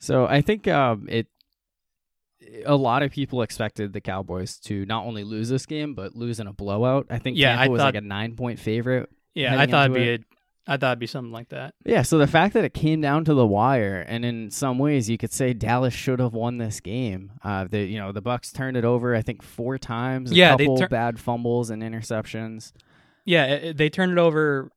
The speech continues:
Speaker 2: They turned it over four times in that game. The, the, the Bucs became the first team in N F L history to lose the turnover battle by three,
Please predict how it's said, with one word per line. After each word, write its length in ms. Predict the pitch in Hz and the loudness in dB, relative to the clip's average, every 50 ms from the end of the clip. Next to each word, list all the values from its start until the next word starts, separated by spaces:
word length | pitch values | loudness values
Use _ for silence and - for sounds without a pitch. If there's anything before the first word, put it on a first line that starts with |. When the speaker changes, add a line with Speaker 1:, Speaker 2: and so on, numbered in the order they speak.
| _ _ _ _ _ _ - | _ _ _ _ _ _ -12
Speaker 2:
They 80 | - 143 | -12 -12
turned 220 | - - 180 170 | -8 -8 -6 -6
it 40 | 160 | -6
over 140 | 147 135 127 | -6 -6 -8
four 280 | - - 143 139 135 | -10 -6 -6 -6 -6
times 400 | 120 - - 139 139 127 120 113 | -6 -8 -8 -6 -6 -6 -8 -10
in 80 | 120 113 | -12 -12
that 220 | 113 113 113 - | -12 -12 -14 -16
game. 300 | - - - - _ _ - | -16 -20 -20 -20 _ _ -4
The, 100 | - 156 | -2 -2
the, 220 | 151 175 185 185 - - - - - | 0 2 2 2 0 0 -16 -14 -2
the 100 | 160 170 | 0 0
Bucs 300 | 151 147 151 185 247 - | 2 4 2 2 2 0
became 480 | - 247 226 - 233 220 202 185 165 156 143 135 139 135 | -2 -2 4 4 6 6 6 4 4 0 -6 -16 -6 0
the 140 | 151 151 | 0 0
first 420 | - - - 160 160 165 170 - - | 0 0 2 4 4 4 4 0 0
team 200 | - 185 175 165 | 0 2 2 2
in 60 | 143 | 2
N 140 | 131 135 143 | 2 0 0
F 160 | 156 - - | 0 2 2
L 140 | 156 135 123 | 0 0 0
history 500 | - 123 - - - 156 151 151 156 143 | -2 -4 -6 -6 -6 -4 -4 -4 -4 -4
to 160 | - - 143 | -4 -6 -6
lose 480 | 123 131 135 131 131 131 127 - - _ _ _ _ _ _ _ _ _ _ _ _ - | -2 2 4 4 4 4 2 -2 -6 _ _ _ _ _ _ _ _ _ _ _ _ 2
the 100 | 156 135 | 2 2
turnover 480 | - - 156 165 165 170 175 160 170 | 4 4 6 8 8 8 8 6 6
battle 320 | 143 127 131 127 135 147 135 | 4 4 2 2 2 2 0
by 200 | 135 131 127 123 | 0 -2 -2 -4
three, 600 | _ - - 131 131 127 127 139 139 156 - | _ -10 -14 -10 -8 -6 -6 -6 -6 -8 -10